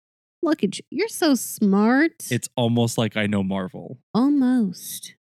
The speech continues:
Speaker 2: Okay. Last question. What innovation did Pizza Hut introduce in nineteen ninety-five that begged you to eat your pizza backwards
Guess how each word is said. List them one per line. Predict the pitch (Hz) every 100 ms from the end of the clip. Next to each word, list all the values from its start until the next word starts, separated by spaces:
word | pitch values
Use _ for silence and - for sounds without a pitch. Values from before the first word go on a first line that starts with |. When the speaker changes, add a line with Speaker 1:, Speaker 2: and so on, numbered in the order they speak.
| _
Speaker 2:
Okay. | 131 110 - _ _ _ -
Last | 120 135 160 -
question. | 156 131 - 104 85 - _ -
What | 107 151 226 _ _ -
innovation | 185 220 165 185 240 - 117 101 113 -
did | 135 131 -
Pizza | 196 190 202
Hut | 190 196
introduce | 175 196 160 143 127 -
in | 131 113
nineteen | 123 - - 190
ninety-five | 175 175 185 - 208 139 104 101 - _ _ _ _
that | 127 - 113 101
begged | 143 185 175 135
you | 110 95 - _ _ -
to | -
eat | 135 139
your | 156
pizza | 143 147 143 156
backwards | 123 143 131 - 101 98 - -